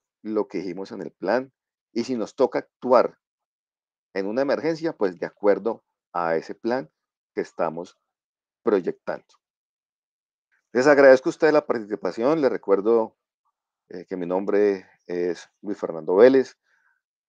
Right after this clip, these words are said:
Yo soy administrador de empresas, llevo seis años en la Defensa Civil Colombiana,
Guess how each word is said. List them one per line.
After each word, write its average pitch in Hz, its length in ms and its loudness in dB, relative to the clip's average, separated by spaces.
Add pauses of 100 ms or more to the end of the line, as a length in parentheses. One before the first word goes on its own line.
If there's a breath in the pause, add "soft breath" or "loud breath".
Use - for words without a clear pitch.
(440)
Yo 117 120 2
soy 123 220 2
administrador 104 480 0
de 95 60 -10
empresas, 135 640 0
llevo 92 480 -4 (220)
seis 101 220 -8
años 92 240 -10
en 92 80 -10
la 87 60 -4
Defensa 87 240 -8
Civil 90 140 -14
Colombiana, 104 640 -4